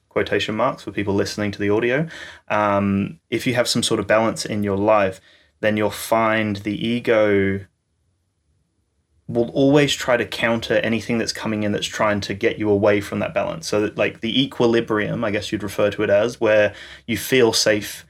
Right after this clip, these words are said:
and you feel like everything's going all right, you're going through your, your usual routine. And then if something comes in and disturbs that, that's normally when the ego will flare up as such.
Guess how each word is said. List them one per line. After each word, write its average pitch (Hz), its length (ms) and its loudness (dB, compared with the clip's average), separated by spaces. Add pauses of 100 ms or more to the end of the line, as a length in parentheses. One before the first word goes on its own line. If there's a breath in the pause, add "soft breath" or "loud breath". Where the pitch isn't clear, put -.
(140)
and 101 400 0
you 104 140 -4
feel 110 260 2
like 101 260 2
everything's 107 380 -2
going 104 440 2
all 107 120 2
right, 135 260 4
you're 113 120 -4
going 104 180 0
through 107 140 -2
your, 101 240 2
your 101 140 -2
usual 104 360 0
routine. 110 560 -2 (300 loud breath)
And 113 100 2
then 117 100 2
if 107 120 -2
something 135 360 2
comes 117 280 -2
in 107 80 0
and 101 80 0
disturbs 127 600 4
that, 107 300 0
that's 107 220 -2
normally 110 460 0
when 104 200 -2
the 104 180 -4
ego 101 320 0
will 101 440 0 (100)
flare 104 420 2
up - 140 0
as - 100 -8
such. - 400 -4